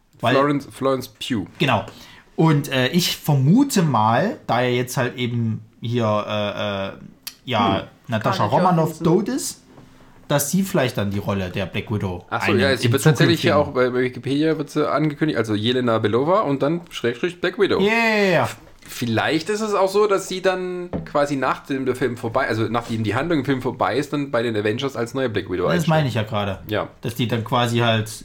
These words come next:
Speaker 1: das eine, kann ja eine After-Credit-Scene, irgend sowas.
Speaker 2: Uh, dann sehen wir vielleicht doch nochmal Captain America?
Speaker 1: Naja, das glaube ich nicht. Vielleicht schon Falcon als Captain America.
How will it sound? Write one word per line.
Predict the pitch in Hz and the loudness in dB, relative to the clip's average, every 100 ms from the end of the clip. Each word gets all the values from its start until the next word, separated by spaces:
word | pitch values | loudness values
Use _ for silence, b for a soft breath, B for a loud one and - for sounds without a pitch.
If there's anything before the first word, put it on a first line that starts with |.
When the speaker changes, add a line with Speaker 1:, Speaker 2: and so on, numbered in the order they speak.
| - | -8
Speaker 1:
das | - 117 - - - | -4 -2 -4 -10 -10
eine, | 123 120 98 - | -2 0 -2 -4
kann | - 92 | -10 -8
ja | 95 | -8
eine | 98 - | -8 -6
After-Credit-Scene, | 98 - - 104 95 - 90 85 | -6 -6 -6 -6 -6 -8 -8 -8
irgend | 85 | -10
sowas. | 85 85 - - | -12 -12 -14 -6
Speaker 2:
Uh, | 127 240 | 0 2
dann | 104 101 | 2 0
sehen | 98 | -4
wir | |
vielleicht | 90 85 | -4 -6
doch | 95 | -4
nochmal | 156 196 170 | -2 0 -2
Captain | 165 165 160 | -2 -4 -2
America? | 147 202 294 285 - _ _ _ - - - - | -2 -2 -6 -8 -12 _ _ _ -20 -20 -14 -4
Speaker 1:
Naja, | 78 82 | -2 -2
das | 82 - | -6 -10
glaube | 82 80 | -12 -14
ich | - | -16
nicht. | - - - _ _ _ _ _ _ _ _ _ _ _ | -18 -20 -20 _ _ _ _ _ _ _ _ _ _ _
Vielleicht | 113 131 127 - - - | -4 0 0 -2 -14 -16
schon | 104 117 98 98 | -4 -2 -2 -6
Falcon | - 117 95 87 | -4 -2 -2 -8
als | 82 | -10
Captain | 101 - 98 | -14 -14 -14
America. | 87 87 - | -12 -16 -16